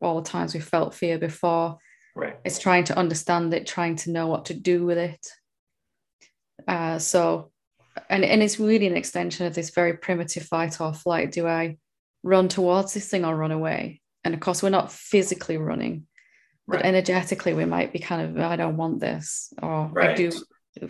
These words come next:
Speaker 1: talking about bliss or something or peace, "Yes, I do want this." So just understanding that it can't see the oneness of everything, mind. It's,
Speaker 2: Right.
Speaker 1: it's, it's only thing it can do. It's got two, two categories, and it's got to try and decide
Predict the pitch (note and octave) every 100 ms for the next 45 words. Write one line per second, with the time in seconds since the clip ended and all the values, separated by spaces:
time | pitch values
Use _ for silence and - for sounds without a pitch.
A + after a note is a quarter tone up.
0 | D#3 F3 D#3+ D#3+ D#3 - D#3 D#3+ D#3 -
1 | - - - - E3 E3+ D#3+ D3+ D#3 D#3
2 | D#3 E3+ D#3+ D#3 D#3 D#3+ D#3 E3 D#3 E3
3 | E3 E3 - - D#3 - - _ _ _
4 | _ _ _ _ _ _ - E3+ E3+ -
5 | - A3+ C#4+ C4 A3 A3 A3+ F#3+ - -
6 | - G3+ G3 F#3+ - - G3 F3+ F3 F3
7 | - _ _ _ - F3 E3+ F3+ F3+ F3+
8 | E3 D#3+ D#3 D#3 - - E3 D#3+ D#3+ D#3
9 | D#3 - - F2+ E2+ - - - _ _
10 | _ _ _ _ - - G3+ G#3+ G#3+ G#3
11 | - G3 F3 F3+ D#3+ D#3 D#3 _ _ _
12 | - - - - G#3+ F#3+ F#3+ _ - G#3+
13 | G3 - E3+ D#3 - D#3 D#3 D#3 E3 C#3
14 | D#3+ D3 E3+ - F3 E3 D#3+ - E3+ E3+
15 | E3